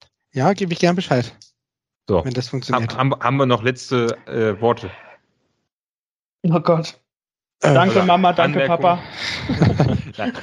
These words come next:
Speaker 2: Tobias, möchtest du noch was in, in uns fragen oder, äh, hast du noch ein, äh, eine Frage, die dir unter den Nägeln brennt?
Speaker 1: Nee, habt ihr alles beantwortet, was ich tatsächlich wissen wollte.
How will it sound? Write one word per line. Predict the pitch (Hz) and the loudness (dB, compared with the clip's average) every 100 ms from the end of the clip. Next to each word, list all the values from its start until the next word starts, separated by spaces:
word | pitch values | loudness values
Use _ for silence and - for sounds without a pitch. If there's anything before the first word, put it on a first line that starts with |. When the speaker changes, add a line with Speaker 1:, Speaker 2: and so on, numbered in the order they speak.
| 254 | -4
Speaker 2:
Tobias, | 139 127 151 139 | -2 2 2 2
möchtest | 131 - | -2 -4
du | 151 | -4
noch | 147 127 | -2 -2
was | 117 | -4
in, | - | -4
in | 120 - 117 - - | -6 -4 -6 -4 -2
uns | 180 175 - | -2 -2 -4
fragen | - 131 143 135 139 | -2 2 2 0 -6
oder, | 113 110 107 107 104 | -4 0 2 2 -2
äh, | 104 | -4
hast | 104 | -4
du | - | -6
noch | 117 107 | -6 -4
ein, | 110 104 104 | -4 -6 -6
äh, | 107 98 92 107 - | -6 -6 -6 -8 -8
eine | 110 113 | -8 -2
Frage, | 117 110 | 0 2
die | 107 104 | 2 0
dir | 107 | -2
unter | 117 107 | -2 -2
den | 104 | -2
Nägeln | 107 110 110 | -2 -2 -2
brennt? | 107 113 107 _ _ 160 | -2 -4 -6 _ _ -2
Speaker 1:
Nee, | 147 156 214 | 2 4 6
habt | 190 - 180 | 4 2 2
ihr | 151 165 | 2 2
alles | 165 214 | 0 -2
beantwortet, | - 156 - 196 143 | -2 -4 -4 -6 -4
was | 151 208 | -6 -4
ich | |
tatsächlich | - 170 160 156 | -4 -4 -4 -6
wissen | 151 - 190 | -8 -12 -8
wollte. | 123 120 123 | -8 -8 -14